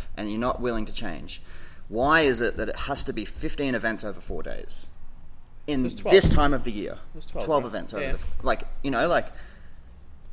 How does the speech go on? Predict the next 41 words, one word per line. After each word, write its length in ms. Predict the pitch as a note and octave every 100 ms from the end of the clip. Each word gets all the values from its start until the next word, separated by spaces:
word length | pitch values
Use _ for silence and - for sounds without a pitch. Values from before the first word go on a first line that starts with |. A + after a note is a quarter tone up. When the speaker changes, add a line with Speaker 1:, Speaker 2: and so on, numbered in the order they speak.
| -
Speaker 1:
like 200 | A2+ G#2
golf, 440 | - A2+ C#3+ - - - -
you 140 | A2+
play 200 | - A#2+
tournaments 560 | G2 A2 C3 F3 - - -
and 100 | G#2
you 60 |
Speaker 2:
Yeah. 80 | F#2+ -
Speaker 1:
get 80 |
points, 440 | - A2+ - - - - - - - -
and 180 | A2+ A2
you 140 | G#2+
sort 260 | - B2 -
of 100 | -
almost 320 | A#2 A2+ G2
showcase 480 | - G2 - G#2 G#2
longevity 600 | G#2+ G#2 A#2 C3 A#2+ G2+
over 280 | G#2+ G#2 G#2
the 100 | G2
years. 380 | F#2+ C3+ G2 A2
Like, 200 | F#2 A#2
you've 120 | B2+
gotta 180 | B2+ G#2
perform 460 | - - A2 A2
over 300 | F#2+ F#2 G2 - -
Speaker 2:
Mm. 200 | B2+ A#2+
Speaker 1:
every, 180 | G2+ G2+ -
and 180 | A#2 A2
obviously 500 | - A2+ A2+ - A2 -
you 100 | A2
might 180 | G#2+ F#2
not 160 | F2+ -
be 160 | G2
as 160 | F#2+ -
fit 200 | - G#2
as 120 | F#2
what 140 | A2
they 80 | F#2+
are 100 | G2+
right 220 | F#2+ G2 G#2
now, 320 | A#2 G2+